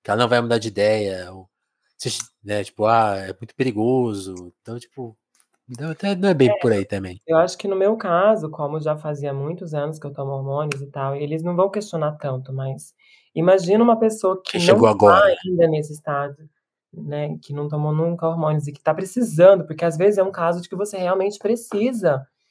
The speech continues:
Speaker 2: Isso, ah, digo assim, não é nem que você precisa, é, o que que tem se eu sou, eu vivi, sei lá, vinte anos da minha vida enquanto um boy,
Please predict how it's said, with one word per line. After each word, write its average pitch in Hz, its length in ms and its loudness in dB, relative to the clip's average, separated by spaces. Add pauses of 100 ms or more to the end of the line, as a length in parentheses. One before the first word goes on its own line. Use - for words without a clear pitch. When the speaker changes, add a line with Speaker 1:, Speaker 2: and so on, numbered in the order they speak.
(240)
Speaker 2:
Isso, - 220 -10 (320)
ah, - 160 -6 (440)
digo 226 240 2
assim, 247 200 4
não 196 80 4
é - 20 4
nem 226 140 2
que - 60 -8
você 277 220 -2
precisa, 180 680 -2 (280)
é, 156 280 -2
o 202 100 -8
que 226 160 -4
que 269 140 -6
tem 226 380 2
se 202 240 -4
eu 208 240 6
sou, 196 260 0 (140)
eu 202 300 2
vivi, 185 440 -4
sei 196 180 -4
lá, 139 220 2
vinte 170 420 -4
anos 185 200 0
da 185 80 2
minha 175 180 0
vida 180 720 0
enquanto 170 480 -2
um 170 280 -2 (480)
boy, 151 540 0